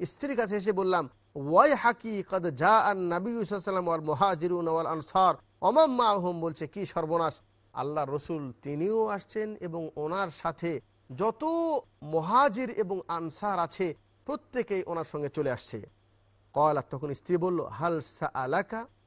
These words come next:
তিনি কি তোমাকে জিজ্ঞাসা করেছে যে কতটুকু পরিমাণ খানা আছে?" কুলতু, বললাম, আমি বললাম, "নাম, হ্যাঁ, উনি জিজ্ঞাসা করেছে।" ক্বালা, তিনি বললেন, "উদখুলু ওয়ালা তাবাগাতু", বলছেন, "তুমি প্রবেশ করো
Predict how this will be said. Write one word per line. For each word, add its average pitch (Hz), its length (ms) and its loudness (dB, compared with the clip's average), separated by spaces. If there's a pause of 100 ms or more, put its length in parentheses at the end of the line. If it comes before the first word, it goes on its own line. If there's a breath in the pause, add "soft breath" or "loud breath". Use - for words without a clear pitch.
(420)
তিনি 233 220 -4
কি 226 120 -10
তোমাকে 196 360 -8
জিজ্ঞাসা 143 460 -6
করেছে 240 560 -8
যে 143 280 -6 (120)
কতটুকু 196 420 -8
পরিমাণ 208 300 -6
খানা 208 280 -4
আছে?" 240 240 -10 (460)
কুলতু, 180 420 -4
বললাম, 143 480 -4 (160)
আমি 165 140 -2
বললাম, 151 300 -2
"নাম, 143 340 -2
হ্যাঁ, 135 180 -2
উনি 156 180 -2
জিজ্ঞাসা 147 360 -2
করেছে।" 175 340 -4 (380)
ক্বালা, 156 200 0
তিনি 185 180 0
বললেন, 180 360 2 (560)
"উদখুলু 269 640 2 (100)
ওয়ালা 156 340 4
তাবাগাতু", 156 1000 4 (280)
বলছেন, 151 320 -2
"তুমি 160 240 -4
প্রবেশ 170 400 -2
করো 285 440 4